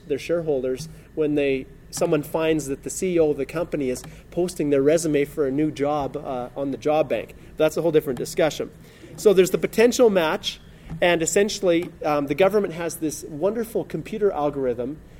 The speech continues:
that ranks people based on the answers they put on, put into the, the computer system. It's all electronic, which of course means it's gonna work really well. There's gonna be no glitches 'cause computer programs always work really well. And, uh,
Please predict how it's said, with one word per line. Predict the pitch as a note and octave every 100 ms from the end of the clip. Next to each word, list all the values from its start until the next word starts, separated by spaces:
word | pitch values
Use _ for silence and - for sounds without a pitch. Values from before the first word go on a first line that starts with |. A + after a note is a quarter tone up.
| - - C#3
that | D#3+ D#3
ranks | D#3+ C#3+ E3 F3 -
people | - - C#3+ C#3
based | C3 D3 C#3+
on | E3
the | C#3+ C#3
answers | C3+ D#3 D#3 D3 B2+
they | B2+
put | C3 C#3 B2
on, | B2+ -
put | - C#3+
into | C3+ C#3
the, | B2+ B2
the | -
computer | - A#2+ B3 B3
system. | B2 - A2+ - - -
It's | F3+ -
all | E3+ F#3+ A#3
electronic, | A#3 A3 A3 - C#3+ C3 F#3 -
which | - F#3+
of | -
course | - G3 F#3+ -
means | D#3 C#3+
it's | C#3+ -
gonna | D3
work | C3 B2 A#2
really | B2+ D3 F3+ E3 C3 -
well. | A#2+ C3+ B2 E2 - - -
There's | C3 -
gonna | D3
be | C#3
no | C3 D#3+
glitches | F#3 D#3 D#3 - D3+ -
'cause | B2
computer | - C3+ F3+ F3
programs | - C#3 C3+ B2
always | - D#3 D#3+ C#3
work | C3 C3+
really | C#3 D3
well. | A#2 G#2 - - - - - - -
And, | D#3 D3 C#3
uh, | D3 C#3